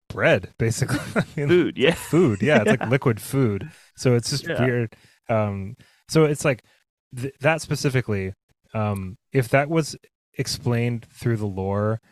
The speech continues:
Speaker 1: and the world building a little bit more, I guess you could always kind of retreat back into, like, "I don't know why it's like that, but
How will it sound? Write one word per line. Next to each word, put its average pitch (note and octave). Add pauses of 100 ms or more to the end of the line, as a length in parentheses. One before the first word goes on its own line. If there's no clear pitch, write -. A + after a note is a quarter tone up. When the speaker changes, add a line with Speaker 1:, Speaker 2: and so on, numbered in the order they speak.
(160)
Speaker 1:
and G#2+
the G2+
world G2
building A2+
a G#2
little G2
bit F#2+
more, G#2 (320)
I C#3+
guess A3+
you A#3
could D3
always B2
kind B2+
of G#2+
retreat G#2+
back G#2+
into, G#2+
like, G2+ (120)
"I B3+
don't C#4
know C#4+
why B2
it's G#2
like G#2+
that, G2 (600)
but A#2